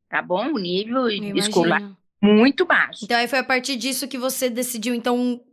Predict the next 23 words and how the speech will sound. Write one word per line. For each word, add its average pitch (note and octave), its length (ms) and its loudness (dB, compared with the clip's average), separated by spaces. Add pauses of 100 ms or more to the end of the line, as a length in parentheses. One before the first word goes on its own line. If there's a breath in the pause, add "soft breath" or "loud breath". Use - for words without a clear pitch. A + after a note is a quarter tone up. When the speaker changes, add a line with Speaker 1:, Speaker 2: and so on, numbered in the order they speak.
Speaker 2:
começar B3 460 2
um B3 40 4
Speaker 1:
Criar. B3+ 120 2
Speaker 2:
projeto. A3+ 680 0
Speaker 1:
É, F3+ 140 2
não F#3 120 -6
tinha D4+ 240 -2
como. C#3 460 -4
E G3 100 0
aí A3 240 0
a B3+ 60 -2
gente B3+ 240 -2
começou, D4 500 -2
gente, F3+ 340 -6
fazer F3+ 280 0
o - 20 -4
material E3+ 420 0
pra E3+ 120 -6
três E3+ 320 2
aninhos, F3+ 500 -6
quatro F3 380 -4
aninhos E3+ 180 -12 (260)
e B3+ 200 -2